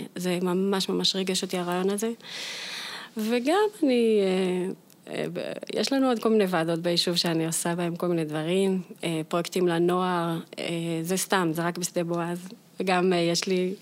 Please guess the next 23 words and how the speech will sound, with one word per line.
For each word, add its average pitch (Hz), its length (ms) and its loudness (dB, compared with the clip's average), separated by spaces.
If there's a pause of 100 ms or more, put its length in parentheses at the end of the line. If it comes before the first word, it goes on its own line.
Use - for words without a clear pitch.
(120)
<laughs> - 580 0
הרבה 208 240 4
חברות, 208 640 4
ואני 185 300 4
אוהבת 185 280 0
לצאת 180 580 0
ולבלות, 170 840 0 (960)
וגם 175 220 2
במשפחה, 180 720 0
וגם 196 260 0
יש 220 120 -2
לי 240 260 2
מסירות 185 500 0
כזאת, 185 420 -2 (240)
סך 175 260 -4
הכל 180 200 -4
על 170 160 0
הבית 165 400 -2
שלי 170 340 0
גם, 143 120 -4 (320)
על 165 100 -2
הילדים 160 420 -2
שלי. 175 360 -2